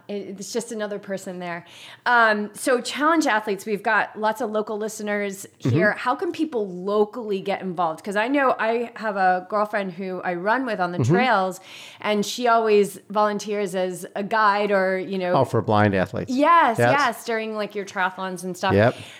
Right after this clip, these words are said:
Speaker 1: So how can local people really get involved with things like that or their
Speaker 2: Sure.
Speaker 1: events?
Speaker 2: If, if anybody goes to challengeathletes dot org, we have a, a thing in there for volunteering.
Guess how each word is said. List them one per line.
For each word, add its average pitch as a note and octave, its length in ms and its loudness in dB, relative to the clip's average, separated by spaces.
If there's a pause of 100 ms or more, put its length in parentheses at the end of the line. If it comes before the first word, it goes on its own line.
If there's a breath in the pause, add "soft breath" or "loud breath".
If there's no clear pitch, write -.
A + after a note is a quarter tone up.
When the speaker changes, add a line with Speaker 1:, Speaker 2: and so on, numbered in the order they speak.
(160 loud breath)
Speaker 1:
So B3+ 240 0
how B3 180 0
can D#4 220 2
local A#3+ 320 2
people G3+ 480 -4
really F#3+ 560 -2 (180)
get F#3+ 200 0
involved F3 560 0 (120)
with G3+ 180 -4
things G#3+ 240 -2
like F#3+ 180 -4
that G3 320 2
or F#3 180 0
their F3 260 0
Speaker 2:
Sure. D#3+ 260 2
Speaker 1:
events? - 340 -2 (180 loud breath)
Speaker 2:
If, D3 220 0
if D#3 260 0
anybody F3+ 240 4
goes E3 160 2
to D#3 80 -2
challengeathletes C#3 680 0
dot A#2 160 6
org, A#2+ 180 6
we A2 140 6
have G2 140 6
a, G2 280 6
a G#2+ 140 0
thing A2+ 180 2
in A2+ 80 4
there G2+ 160 4
for G2 140 -8
volunteering. A2 460 -2